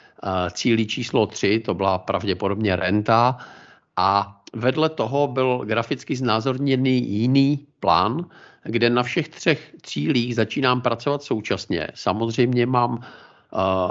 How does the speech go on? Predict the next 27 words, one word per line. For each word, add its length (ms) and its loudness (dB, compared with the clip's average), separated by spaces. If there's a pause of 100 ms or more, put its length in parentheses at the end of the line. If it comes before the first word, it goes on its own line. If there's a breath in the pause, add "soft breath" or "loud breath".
(380)
pořád 340 2
stejné 400 0
zdroje, 400 0
pořád 380 -2
mám 180 -2
stejné 360 -2
volné 300 0
cash 200 -6
flow, 420 -4
ale 200 -2
to 120 -6
volné 300 0
cash 220 -6
flow, 180 0
které 360 0
rozprostřu 1000 -2 (720 loud breath)
hned 640 0 (100)
od, 240 -2 (140)
eh, 260 6
úvodu 420 4
toho, 240 2
kdy 160 0
na 120 2
tom 180 -2
plánu 300 0
začnu 340 -2
proc-, 340 -4